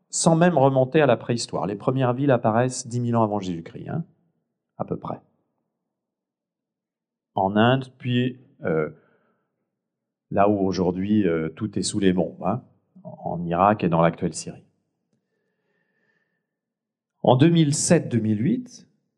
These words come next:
rupture fondamentale, il y a plus d'urbains que de ruraux. Et ce, euh, mouvement se continuera jusqu'en deux mille cinquante. Au moins,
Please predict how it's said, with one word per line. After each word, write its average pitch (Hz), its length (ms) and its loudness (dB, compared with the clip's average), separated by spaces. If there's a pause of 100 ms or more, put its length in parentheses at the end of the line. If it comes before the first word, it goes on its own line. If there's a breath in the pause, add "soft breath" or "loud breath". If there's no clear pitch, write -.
(140)
rupture 170 580 0
fondamentale, 104 840 -2 (160)
il 131 160 -2
y 117 80 4
a 107 60 2
plus - 680 -6
d'urbains 101 520 -2 (200)
que 107 80 -8
de 92 80 -4
ruraux. 85 400 -8 (1400)
Et 156 440 4
ce, - 340 0
euh, 104 880 2
mouvement 139 920 2
se - 280 -2
continuera 165 1000 2 (600)
jusqu'en 165 580 2
deux 143 100 4
mille 131 200 2
cinquante. 101 680 0 (140)
Au 156 120 6
moins, 190 400 2